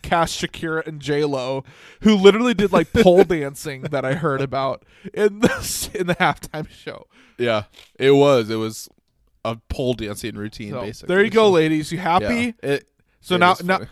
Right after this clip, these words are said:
Speaker 1: are you happy? We're
Speaker 2: Yeah.
Speaker 1: objectifying you
Speaker 2: Back
Speaker 1: now?
Speaker 2: to what you
Speaker 1: Like
Speaker 2: wanted. <laughs> Right.
Speaker 1: <laughs>
Speaker 2: Is this what you wanted? <laughs>
Speaker 1: All right.
Speaker 2: Oh, man.
Speaker 1: Uh, moving on to Valentine's Day.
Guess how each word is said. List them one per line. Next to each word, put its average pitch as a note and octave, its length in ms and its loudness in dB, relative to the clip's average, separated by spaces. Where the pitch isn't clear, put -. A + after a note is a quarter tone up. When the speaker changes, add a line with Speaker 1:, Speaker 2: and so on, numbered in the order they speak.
Speaker 1:
are F#3 80 4
you G3 140 4
happy? A3+ 360 0
We're G#3 200 6
Speaker 2:
Yeah. F#3 80 -2
Speaker 1:
objectifying G3+ 640 4
you F#3 80 0
Speaker 2:
Back B2 80 0
Speaker 1:
now? D3+ 180 2
Speaker 2:
to E3 80 4
what D3 160 2
you D3+ 120 4
Speaker 1:
Like D3+ 100 4
Speaker 2:
wanted. B2 320 2
<laughs> G3 100 -8
Right. B2 360 -6
Speaker 1:
<laughs> F3 600 -8
Speaker 2:
Is F3+ 100 0
this E4+ 180 2
what G4 120 10
you G4+ 140 10
wanted? G#4 420 2
<laughs> E3+ 100 -12
Speaker 1:
All F#3+ 100 4
right. D3 180 2
Speaker 2:
Oh, G2+ 240 -14
man. - 240 -20
Speaker 1:
Uh, F#3+ 400 0
moving A3+ 280 -6
on A3+ 140 -4
to G3 120 -6
Valentine's D3 840 -6
Day. B2+ 400 -10